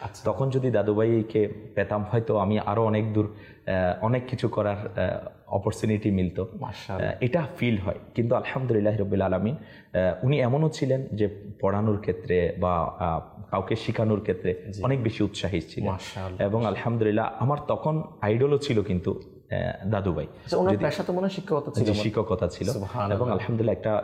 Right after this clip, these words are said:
Speaker 2: স্কুলের প্রতিষ্ঠাতাও ছিলেন, হাই স্কুলের
Speaker 1: মাশাআল্লাহ,
Speaker 2: প্রতিষ্ঠাতা।
Speaker 1: মাশাআল্লাহ।
Speaker 2: তো আল্লাহ পাকের দয়ায় উনি নিজের ল্যান্ডের উপর স্কুলও প্রতিষ্ঠা করেছেন।
Speaker 1: মাশাআল্লাহ, মাশাআল্লাহ।
Speaker 2: তো আল্লাহ পাকের, আহ, দয়া ছিল এটা যে উনি মাশাআল্লাহুল করিম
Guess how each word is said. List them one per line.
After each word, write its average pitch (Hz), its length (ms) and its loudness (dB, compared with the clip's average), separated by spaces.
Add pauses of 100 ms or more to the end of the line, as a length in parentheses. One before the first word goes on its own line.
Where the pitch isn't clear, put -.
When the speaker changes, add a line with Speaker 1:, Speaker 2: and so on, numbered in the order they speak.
Speaker 2:
স্কুলের 120 300 0
প্রতিষ্ঠাতাও 104 600 0
ছিলেন, 87 280 -2
হাই 92 200 0
স্কুলের 98 80 0
Speaker 1:
মাশাআল্লাহ, 101 420 0
Speaker 2:
প্রতিষ্ঠাতা। 107 380 0
Speaker 1:
মাশাআল্লাহ। 101 640 -2
Speaker 2:
তো - 100 -8
আল্লাহ 123 200 2
পাকের 123 360 -2
দয়ায় 110 340 4
উনি 117 160 4
নিজের 107 300 4 (160)
ল্যান্ডের 110 380 4
উপর 107 220 2 (380)
স্কুলও - 280 0
প্রতিষ্ঠা 95 420 -2
করেছেন। 92 340 -4
Speaker 1:
মাশাআল্লাহ, 92 580 -8
মাশাআল্লাহ। 95 540 -12 (120)
Speaker 2:
তো 120 260 2
আল্লাহ 147 300 0
পাকের, 147 280 0
আহ, - 680 -4
দয়া 120 240 2
ছিল 147 200 0
এটা 120 260 2 (220)
যে 98 380 2
উনি 107 260 2
মাশাআল্লাহুল 101 560 0
করিম 113 400 0